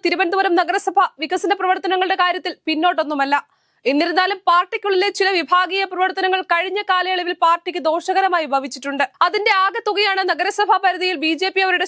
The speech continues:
ശക്തി വർദ്ധിപ്പിച്ചത്. നിലവിൽ നഗരസഭ സി പി എം ഭരിക്കുമ്പോൾ മുഖ്യ പ്രതിപക്ഷം ബി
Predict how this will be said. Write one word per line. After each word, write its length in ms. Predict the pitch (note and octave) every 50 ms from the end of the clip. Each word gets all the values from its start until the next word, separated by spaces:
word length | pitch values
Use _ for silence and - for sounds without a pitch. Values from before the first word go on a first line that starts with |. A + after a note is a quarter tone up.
| - -
ശക്തി 280 | D#4+ D#4+ _ - F#4+ D4 - B3
വർദ്ധിപ്പിച്ചത്. 520 | C4+ C4 A#3+ B3 A#3+ C#4 A#3+ - D4+ B3+ C#4 - _ _ _ _ _ _ _ - D4
നിലവിൽ 240 | E4+ F4+ F#4+ G#4 G4+ A#4 G#4
നഗരസഭ 460 | F#4+ F4 G4 G4+ G4+ - G4+ G4 F#4 - -
സി 120 | F4+ E4 F4 F4
പി 80 | - G#4 G#4
എം 60 | G4 F#4+
ഭരിക്കുമ്പോൾ 420 | G4+ F#4 - F#4 D4+ F#4 F#4+ F4+ C#4+
മുഖ്യ 260 | D#4 F4 - - G4+ G4
പ്രതിപക്ഷം 440 | F#4+ E4 F#4+ D#4 F#4+ - - F#4+ D4 B3
ബി 80 | D4+ D#4